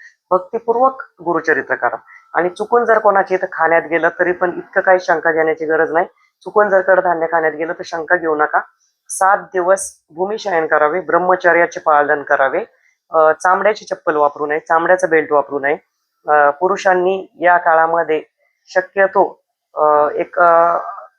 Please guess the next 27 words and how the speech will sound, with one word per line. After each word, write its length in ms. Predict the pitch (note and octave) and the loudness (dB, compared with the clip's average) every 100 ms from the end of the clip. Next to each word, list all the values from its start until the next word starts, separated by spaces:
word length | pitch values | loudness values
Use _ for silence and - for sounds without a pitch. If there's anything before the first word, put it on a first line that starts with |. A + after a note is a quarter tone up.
| _ _ _ | _ _ _
चामड्याच्या 420 | F#3+ G3 G3+ G#3+ | -2 0 0 0
चप्पलचं 360 | G#3 - G3 F#3 | -4 -2 -4 -4
स्त्री 200 | G3+ F3+ | 0 2
आणि 160 | F3 | 2
पुरुष 300 | F3+ F#3 F#3+ - | 0 -6 -6 0
दोघांनाही 420 | F#3 F#3+ F#3 F#3 | 2 4 4 4
लागू 200 | F3 E3 | 2 0
होतंय. 300 | E3 D#3 F#3 - _ - - - | -6 -2 -4 -4 _ -18 -18 -4
परांनाचाही 840 | F3 F#3 F#3+ F#3 G3 F#3 F#3+ F#3 - | 2 2 2 0 0 0 -2 -12 -2
दोघांनाही 420 | F3 F3+ F3+ F3+ | 0 2 2 2
लागू 200 | E3+ D#3+ | 2 0
होतंय. 280 | E3+ D#3+ E3+ E3 - _ _ _ | -2 -2 -4 -4 -18 _ _ _
आणि, 400 | D3 D3+ D3+ D3+ | -4 -2 -2 0
अ, 300 | D3+ D3 D3 D3+ _ _ _ _ _ | 2 2 2 -2 _ _ _ _ _
उरला 260 | F3+ G3 G3 | -4 0 0
प्रश्न, 340 | G#3 G3 F#3+ F#3+ | -2 -4 -4 -2
खाण्याचे 340 | F#3 F#3+ F#3 | 0 0 0
नियम 200 | F#3+ F#3+ | 0 0
सांगितले 400 | F#3 E3 D#3+ E3 | -2 -4 -4 -6
मी 80 | D#3+ | -6
तुम्हाला, 340 | E3 D#3+ E3 F3+ _ _ _ | -2 0 0 -4 _ _ _
बाकीचे 360 | E3 F3 F#3 G3 | -2 -2 -6 -2
नियम 240 | F3+ F3 | 0 0
सांगितले, 380 | E3+ D#3 D#3 F3 | -2 -2 -2 -2
वाचनाचे 560 | D#3+ D#3+ E3+ G3 G3 | 2 0 0 -4 -2
नियम 200 | F3 E3 | -6 -6
सांगितले. 520 | D#3+ D#3+ C#3+ D#3 E3 | -8 -6 -6 -6 -8